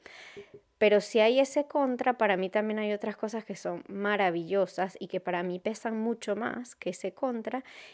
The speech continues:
y que son todas las partes positivas de, este, criar a tu hijo, a tu hija en el extranjero, ¿no?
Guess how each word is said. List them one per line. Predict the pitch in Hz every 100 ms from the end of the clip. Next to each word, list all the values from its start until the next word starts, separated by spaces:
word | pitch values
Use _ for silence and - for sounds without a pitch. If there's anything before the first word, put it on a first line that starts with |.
| -
y | 208
que | 202 202
son | - 226 240 -
todas | 285 277
las | 269 233
partes | 220 - 247
positivas | 208 - 185 190 190 220
de, | 190 _ _ _
este, | - 190 180 - - 190 170
criar | - 190 185 202 226 226 233 262 - - - -
a | 208
tu | 190 - 180
hijo, | 185 196 190 - 240 285 302 -
a | 196
tu | 185 175 190
hija | 233 233 - 262
en | 220 185
el | 170
extranjero, | 165 - 170 170 185 - -
¿no? | 269